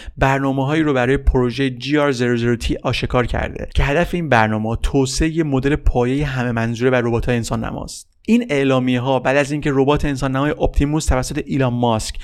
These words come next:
و کمپانی تسلا توی سال دو هزار بیست و دو معرفی شد، منتشر شدن. یا مثال دیگه، ربات محبوب اطلس از کمپانی باستن داینامیکه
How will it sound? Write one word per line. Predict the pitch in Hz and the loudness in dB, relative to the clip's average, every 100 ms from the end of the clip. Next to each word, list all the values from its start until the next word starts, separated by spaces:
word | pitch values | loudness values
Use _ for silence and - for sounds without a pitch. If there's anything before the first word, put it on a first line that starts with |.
| - | -8
و | 127 156 160 156 | 0 2 2 0
کمپانی | 139 131 127 135 | 0 2 2 2
تسلا | 131 113 - | 0 -2 -4
توی | 117 139 | -4 -4
سال | 131 143 | -2 -2
دو | 135 147 | 0 0
هزار | 143 139 | 2 0
بیست | 127 - | 0 -2
و | |
دو | 131 | 0
معرفی | 127 120 113 110 117 | 0 2 0 0 -6
شد، | - - 127 120 - | -8 0 0 0 -8
منتشر | 117 110 117 - | -8 -6 -4 -4
شدن. | 110 - - - 139 _ _ - | -6 -8 -8 -10 -12 _ _ 2
یا | |
مثال | 208 180 196 180 | 4 4 2 2
دیگه، | 143 131 | 2 2
ربات | 131 143 143 | 4 2 2
محبوب | 151 139 143 - 151 165 | -2 -2 -4 -4 -4 0
اطلس | 165 123 - 117 104 107 - - | 2 0 -2 -4 -4 -6 -12 -6
از | 139 | -4
کمپانی | - 147 131 143 156 | 0 -2 0 -2 0
باستن | 139 151 175 156 | 0 0 -2 -4
داینامیکه | 139 123 123 135 131 110 | -2 -4 -4 -4 -2 -2